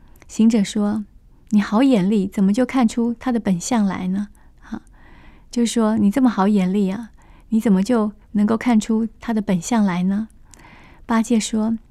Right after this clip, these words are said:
：“那我看出他们本相是鬼吗？那两个呢，正抬着水，忽然不见了，那当然是鬼啊。”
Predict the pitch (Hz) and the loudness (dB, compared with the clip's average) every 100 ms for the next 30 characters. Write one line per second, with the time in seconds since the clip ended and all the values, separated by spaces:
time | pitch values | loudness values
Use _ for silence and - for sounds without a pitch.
0 | - - - - - - - - 320 220 | -20 -20 -20 -20 -20 -20 -8 2 6 6
1 | 180 277 233 240 226 202 196 180 226 208 | 6 6 4 4 4 4 2 0 0 0
2 | 214 - 180 190 190 214 - - - - | -2 -2 -2 -2 -6 -6 -10 -20 -20 -20
3 | - - - - 311 262 214 190 208 208 | -20 -20 -20 0 4 6 4 4 4 4
4 | 208 277 247 208 202 214 196 185 247 214 | 4 2 2 2 0 -2 -2 -2 0 2
5 | 202 208 - 220 185 233 233 - - - | 2 0 0 0 0 -4 -12 -20 -20 -20
6 | - 226 220 214 196 202 185 220 240 | -2 4 6 6 2 -2 -4 -4 -12